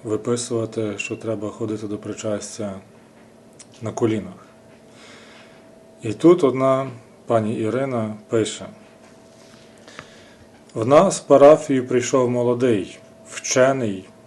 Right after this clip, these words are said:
підкреслює, вчений священник, і сказав, що не запричащає, як люди не встануть, і людей не запричащав. На вашу думку, він добре зробив?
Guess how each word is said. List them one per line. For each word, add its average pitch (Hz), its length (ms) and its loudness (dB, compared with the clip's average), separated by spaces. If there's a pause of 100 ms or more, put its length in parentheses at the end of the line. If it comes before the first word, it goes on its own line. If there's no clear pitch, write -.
підкреслює, 107 760 -8
вчений 113 560 -4 (100)
священник, 101 880 -8 (840)
і 135 100 4
сказав, 143 500 8
що - 160 0
не 139 120 0
запричащає, 123 960 4
як 113 180 2
люди 120 280 -2
не 117 100 -2
встануть, 95 640 -6 (840)
і 127 100 0
людей 120 380 4
не 127 140 -2
запричащав. 113 800 -4 (1120)
На 107 140 0
вашу 165 380 4
думку, 123 460 -2 (260)
він 107 220 -4
добре 143 340 2
зробив? 113 440 0